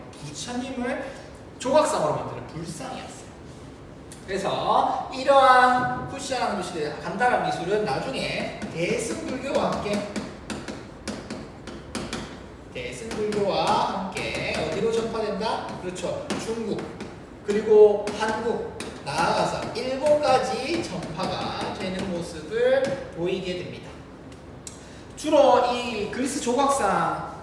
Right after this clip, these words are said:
이 사실적으로 표현하는 걸 특징으로 하고 있는데요. 여러분들 교과서 백구십이 페이지에 보면 나와 있습니다. 자, 간단한 미술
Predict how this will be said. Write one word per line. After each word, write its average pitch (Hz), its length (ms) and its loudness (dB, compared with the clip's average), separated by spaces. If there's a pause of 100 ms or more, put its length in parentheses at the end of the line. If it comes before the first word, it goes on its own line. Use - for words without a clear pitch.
(280)
이 151 640 -2 (500)
사실적으로 214 840 0
표현하는 160 420 -2
걸 127 460 -4
특징으로 180 540 -6
하고 175 200 -4
있는데요. 151 520 -2 (260)
여러분들 220 520 4
교과서 226 1040 2
백구십이 214 840 -6
페이지에 220 520 -4
보면 175 720 -4
나와 127 300 -4
있습니다. - 520 -12 (580)
자, 196 440 8
간단한 254 400 10
미술 175 800 12